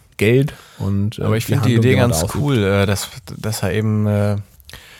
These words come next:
Speaker 2: nicht einfach sagt, so, das und das ist gut und das ist schlecht, sondern, äh,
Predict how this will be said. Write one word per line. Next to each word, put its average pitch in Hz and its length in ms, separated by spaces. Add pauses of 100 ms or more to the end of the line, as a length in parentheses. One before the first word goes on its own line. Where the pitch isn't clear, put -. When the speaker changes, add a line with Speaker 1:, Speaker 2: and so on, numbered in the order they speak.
(140)
Speaker 2:
nicht 107 180
einfach 107 300
sagt, 101 320
so, 143 240
das 110 220
und 113 140
das 107 140
ist 107 140
gut 185 240
und - 140
das 101 160
ist 98 100
schlecht, 156 400
sondern, 107 420
äh, 104 280